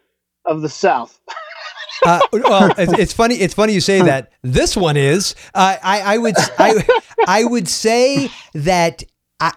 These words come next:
Speaker 2: what I take it as is that it's the aesthetic of Southern Gothic.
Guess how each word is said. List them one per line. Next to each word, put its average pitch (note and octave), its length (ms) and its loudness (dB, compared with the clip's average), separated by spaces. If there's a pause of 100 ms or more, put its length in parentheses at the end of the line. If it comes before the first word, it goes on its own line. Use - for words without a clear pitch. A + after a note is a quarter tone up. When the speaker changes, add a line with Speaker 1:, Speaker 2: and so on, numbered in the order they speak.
Speaker 2:
what G#3 240 0
I F#3 220 0
take G#3+ 280 0
it D3+ 120 0
as A#2+ 460 2
is C3+ 260 0
that C#3 200 2
it's D3+ 200 -2
the D3 160 2
aesthetic E3 680 0
of C#3 160 0
Southern C#3+ 540 -2
Gothic. G2+ 580 -6